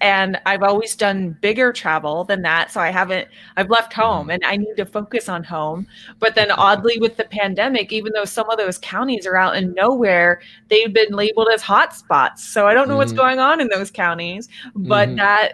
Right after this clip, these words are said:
Speaker 1: um, prevents me from going because of my work, or else I'd have to work from home, which isn't so convenient. So
Speaker 2: Mm.
Speaker 1: I don't know. I, I would, I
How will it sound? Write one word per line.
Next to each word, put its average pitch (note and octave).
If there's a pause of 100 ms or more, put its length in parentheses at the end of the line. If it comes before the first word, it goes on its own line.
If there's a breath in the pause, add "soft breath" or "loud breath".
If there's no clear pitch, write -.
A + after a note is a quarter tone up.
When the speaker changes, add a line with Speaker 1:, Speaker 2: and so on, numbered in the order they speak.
Speaker 1:
um, F#3
prevents A3
me A3+
from F#3+
going G3
because G#3
of G3
my F3
work, F#3+ (400 soft breath)
or G3+
else G3+
I'd G#3
have G3
to G3
work F#3+
from F3+
home, A#3+
which G3
isn't E3+
so D#3
convenient. A3
So F3+ (720)
Speaker 2:
Mm. F#2+ (340 loud breath)
Speaker 1:
I G3+
don't B3+
know. C4+
I, E3 (240)
I G#3+
would, A3+ (160)
I A#3